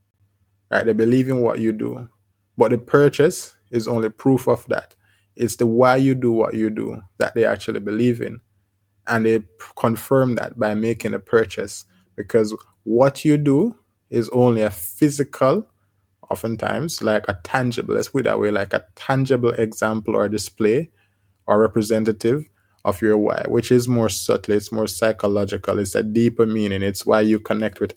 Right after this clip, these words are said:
Apple versus Android, Windows versus Mac. And we can keep the list going.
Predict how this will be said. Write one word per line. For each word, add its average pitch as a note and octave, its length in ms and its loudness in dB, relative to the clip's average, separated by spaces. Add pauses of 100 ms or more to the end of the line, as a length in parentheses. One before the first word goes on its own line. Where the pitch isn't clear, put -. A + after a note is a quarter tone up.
Apple G#2 280 0
versus G2 440 0 (140)
Android, G2+ 560 -2 (460)
Windows G#2+ 400 2
versus G2 460 -2
Mac. G2 380 -4 (480)
And A#2 120 2
we A#2+ 80 4
can A#2 220 2
keep A#2 240 -2
the G#2 100 2
list G2 280 -2
going. A2 320 -8